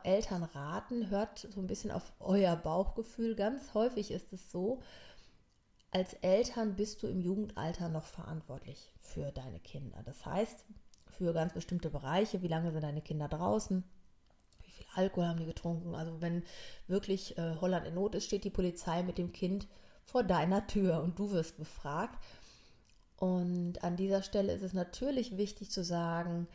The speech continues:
wie viel bin ich bereit loszulassen mit allen Konsequenzen, die da dranhängen und wo bin ich nicht bereit, auch wenn wir darüber einen Konflikt haben.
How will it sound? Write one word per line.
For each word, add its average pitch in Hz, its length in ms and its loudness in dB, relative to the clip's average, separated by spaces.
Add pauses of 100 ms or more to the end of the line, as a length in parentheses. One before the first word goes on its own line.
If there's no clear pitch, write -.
(340)
wie 220 340 0
viel 233 340 0
bin 208 180 2
ich - 180 -2
bereit 180 600 2
loszulassen 226 960 2
mit 202 200 -4
allen 208 280 0
Konsequenzen, 190 720 -2
die 170 60 0
da 160 80 0
dranhängen 196 600 -2
und 170 420 0
wo 220 360 4
bin 285 160 2
ich 285 180 -4
nicht 254 400 2
bereit, 147 500 -2 (380)
auch 202 340 8
wenn 190 200 6
wir 185 100 2
darüber 180 400 2
einen 175 220 2
Konflikt 190 640 -4 (420)
haben. 180 360 -2